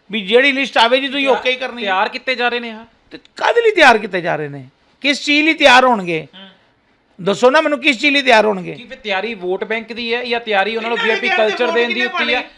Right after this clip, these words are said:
Speaker 2: ਕੀ ਇੱਕ ਵਾਰ, ਇੱਕ ਵਾਰ ਦਿਮਾਗ 'ਚ ਆ ਜਾਂਦਾ ਕਿ ਹਿੰਦੂ ਸੰਗਠਨ ਇਹਨਾਂ ਦੇ ਪਿੱਛੇ, ਅ, ਬੜੇ ਬੰਦੇ ਹੋਣਗੇ, ਇਹਨਾਂ ਦੀ ਵੋਟ ਬੈਂਕ ਬੜੀ ਹੋਊਗੀ, ਇਹਨਾਂ ਨੂੰ ਸਿਕਿਉਰਿਟੀ ਦਵਾ ਦਈਏ?
Speaker 1: ਵਿਸ਼ਾਲ ਜੀ, ਮੈਂ ਕਿਸੇ ਨੂੰ ਟਾਰਗੇਟ ਨਹੀਂ ਕਰ ਰਿਹਾ।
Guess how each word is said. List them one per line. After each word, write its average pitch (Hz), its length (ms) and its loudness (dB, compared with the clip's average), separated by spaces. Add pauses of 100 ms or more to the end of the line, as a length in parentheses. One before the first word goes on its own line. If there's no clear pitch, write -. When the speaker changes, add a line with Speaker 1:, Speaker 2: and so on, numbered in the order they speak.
(140)
Speaker 2:
ਕੀ 262 80 -6
ਇੱਕ 277 180 -6
ਵਾਰ, 285 140 0 (140)
ਇੱਕ 262 220 -2
ਵਾਰ 269 120 2
ਦਿਮਾਗ 202 320 2
'ਚ 240 100 -8
ਆ 220 140 8
ਜਾਂਦਾ 226 200 2
ਕਿ 247 240 -2
ਹਿੰਦੂ 214 220 -4
ਸੰਗਠਨ 226 380 -2
ਇਹਨਾਂ 233 180 0
ਦੇ 240 80 0
ਪਿੱਛੇ, 233 360 2
ਅ, 220 400 2
ਬੜੇ 214 240 4
ਬੰਦੇ 214 300 4
ਹੋਣਗੇ, 226 320 2
ਇਹਨਾਂ 226 140 2
ਦੀ 226 60 2
ਵੋਟ 208 260 6
ਬੈਂਕ 220 180 2
ਬੜੀ 220 220 0
ਹੋਊਗੀ, 220 180 2
ਇਹਨਾਂ 226 120 2
ਨੂੰ 226 60 0
ਸਿਕਿਉਰਿਟੀ 208 380 -2
ਦਵਾ 214 240 4
ਦਈਏ? 208 160 -4
Speaker 1:
ਵਿਸ਼ਾਲ 214 300 0
ਜੀ, 262 260 -4
ਮੈਂ 220 240 2
ਕਿਸੇ 220 180 -2
ਨੂੰ 240 100 -4
ਟਾਰਗੇਟ 196 360 0
ਨਹੀਂ 233 140 -4
ਕਰ 208 160 2
ਰਿਹਾ। 233 380 2